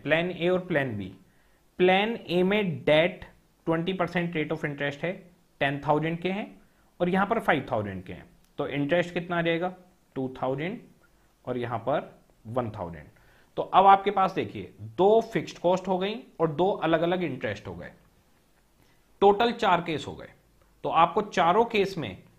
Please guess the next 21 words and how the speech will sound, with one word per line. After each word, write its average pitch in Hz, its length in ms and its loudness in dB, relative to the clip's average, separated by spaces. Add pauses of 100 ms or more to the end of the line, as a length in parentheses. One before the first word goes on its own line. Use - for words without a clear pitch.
(220)
ऑपरेटिंग, 160 680 -2
फाइनेंशियल 139 680 -4
और 165 80 0
कंबाइंड 143 380 -4
लीवरेज 139 300 -4
निकालनी 123 380 -6
है, 180 160 -8
बस - 280 -4 (100)
क्लरिकल 196 440 0
है, 90 180 -12 (200)
कोई 180 160 4
टेक्निकल 170 380 -4
पॉइंट 151 280 -6
नहीं। 147 140 -10 (580)
तो - 260 -4
स्टेटमेंट 190 520 -2
इस 175 140 -4
तरीके 165 240 -2
से 170 60 -4
बनता 147 280 -2
है, 202 160 -6